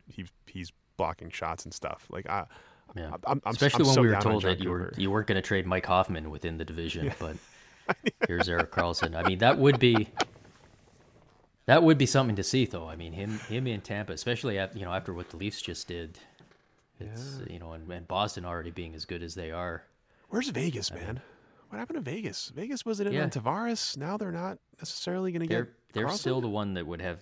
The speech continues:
Speaker 2: I mean, they're still the one that has the room to do it and take Bobby Ryan.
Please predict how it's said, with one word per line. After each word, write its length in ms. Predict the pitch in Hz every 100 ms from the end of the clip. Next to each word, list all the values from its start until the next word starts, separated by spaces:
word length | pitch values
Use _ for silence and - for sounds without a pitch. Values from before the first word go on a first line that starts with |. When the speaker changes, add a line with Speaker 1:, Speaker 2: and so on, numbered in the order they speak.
| 92
Speaker 2:
I 80 |
mean, 120 | 90 87
they're 140 | 107
still 180 | - 151
the 60 |
one 140 | 131 117
that 60 |
has 120 | 107 98
the 100 | 87
room 220 | 92 87
to 100 | 87
do 200 | 92 90
it 100 | 85
and 180 | 92 98
take 220 | - 90
Bobby 260 | 92 85 85
Ryan. 420 | 80 78 78 78